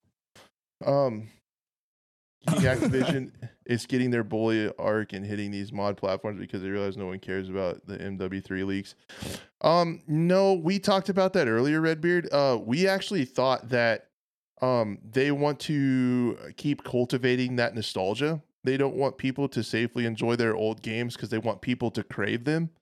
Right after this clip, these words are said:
Speaker 1: and s-, crave that nostalgia, crave that nostalgia so they can cash in on it by coming back with remastered maps, um, old skins, stuff like that. Then if they also have a launch that was shitty, like Infinite Warfare,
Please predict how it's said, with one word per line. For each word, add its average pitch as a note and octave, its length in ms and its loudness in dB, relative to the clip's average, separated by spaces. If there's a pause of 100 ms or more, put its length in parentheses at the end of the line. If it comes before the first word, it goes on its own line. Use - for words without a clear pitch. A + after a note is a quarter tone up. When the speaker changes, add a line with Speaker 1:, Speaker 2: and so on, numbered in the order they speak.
(480)
Speaker 1:
and A#2 140 -2
s-, - 200 -6
crave C#3 400 0
that C3+ 160 2
nostalgia, A#2 460 0
crave B2+ 260 0
that B2 100 2
nostalgia G#2+ 420 0
so C#3+ 360 2
they B2 160 2
can A#2 160 -8
cash A2+ 400 0
in C#3 160 2
on G#2+ 160 0
it G#2 160 -4 (400)
by B2 220 6
coming A#2 420 0
back A2+ 340 2
with G#2+ 320 0
remastered A2+ 540 -2
maps, A2 540 -2 (440)
um, G#2 500 2
old A2+ 280 0
skins, A2 540 -2
stuff G#2 220 -2
like F#2+ 200 -4
that. D3 320 2 (260)
Then C3 240 2
if B2+ 120 0
they A#2 100 2
also A#2 260 2
have A#2 220 2
a A2+ 40 2
launch A2 540 0
that A2 160 0
was G#2 120 -2
shitty, D3 440 0
like A2+ 260 0
Infinite A2+ 360 -2
Warfare, A#2+ 640 2